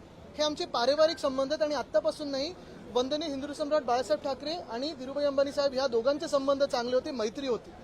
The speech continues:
फॅमिली होती, तिसरी पिढी आहे. दुसरी गोष्ट म्हणजे त्यांनी जे महाराष्ट्रात केलेलं आहे, मग अगदी सर्वात चांगली शाळा असेल, जे उद्योग उभारलेले आहेत, चांगले हॉटेल्स असतील, अ, मग एनएमएसीसी असेल, सगळं महाराष्ट्रात केलंय, मुंबईत केलंय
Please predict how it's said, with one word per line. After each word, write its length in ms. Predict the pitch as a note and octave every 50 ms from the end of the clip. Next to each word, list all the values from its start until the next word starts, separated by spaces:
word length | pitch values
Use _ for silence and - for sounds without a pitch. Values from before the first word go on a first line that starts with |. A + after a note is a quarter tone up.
| - - - - - - - - - -
फॅमिली 280 | D4+ D4+ D#4+ E4+ E4+ F4
होती, 160 | F4+ - -
तिसरी 260 | D4 - - F4 F#4
पिढी 220 | - F4+ D4+ A#3+
आहे. 80 | G3 D#3 - - - - - - - - - F#3+
दुसरी 320 | C4 D4+ - F#4 F#4+ F#4
गोष्ट 280 | E4 E4+ D#4+ - - D#4
म्हणजे 440 | C#4+ C#4 C4 B3+ A3 C4 D4 E4+ E4 - - -
त्यांनी 260 | C#4+ B3+ C4 D4 E4+ C#4+
जे 160 | D4+ D#4+ E4
महाराष्ट्रात 480 | C#4+ B3+ A#3+ B3+ C#4+ C#4+ C#4 - D#4
केलेलं 420 | D4+ - C4 B3 B3 C#4 C#4 C4+ C4
आहे, 220 | A#3+ G#3 G#3+ B3+ C4+ - - - - - - A3+
मग 200 | A3+ C4+ D4 D4
अगदी 360 | C4+ A#3+ A3+ A#3 D4 D#4 D#4+ - - - -
सर्वात 240 | B3+ B3 C#4+ D4+
चांगली 340 | D4 - D4+ C4 C4 C#4 C#4 A3
शाळा 300 | - B3 A3 A#3 C4 D4
असेल, 340 | D4+ C#4+ - D4+ D#4 F4 E4 - - - - - -
जे 60 | C#4
उद्योग 380 | C#4+ C4+ B3+ G#3+ G#3 D#4 D#4+ C#4+
उभारलेले 460 | D4 C#4 C#4+ C#4+ C#4+ C#4 C#4+ C#4+ C#4+
आहेत, 260 | C#4+ C4+ C4 C#4 D4+
चांगले 320 | D4+ - C#4 B3 A#3+ C4 B3
हॉटेल्स 360 | A3+ A#3 A#3 - D#4 D#4 D4
असतील, 360 | D4+ D4 - - D#4 D#4+ E4 - - - - - -
अ, 440 | A3+ A3 A3+ A3+ A3+ A3+ A3+ A3 A3 G#3+
मग 260 | G#3+ A3 A#3 B3 A#3 - -
एनएमएसीसी 560 | B3 A#3 B3+ D4 D4+ D#4+ - D#4+ D4+ - D#4+ D#4
असेल, 240 | B3+ - D4+ F4
सगळं 320 | - - C#4+ C4+ C#4 E4 E4
महाराष्ट्रात 600 | C#4+ B3 A3+ G#3 G#3+ B3 C#4+ D4 - - E4 D#4+
केलंय, 300 | - D4+ C#4+ C#4+ D#4+ E4
मुंबईत 380 | C4 B3 A#3+ A#3+ B3+ D4 D#4
केलंय 320 | - - C4 A3+ G#3+ C4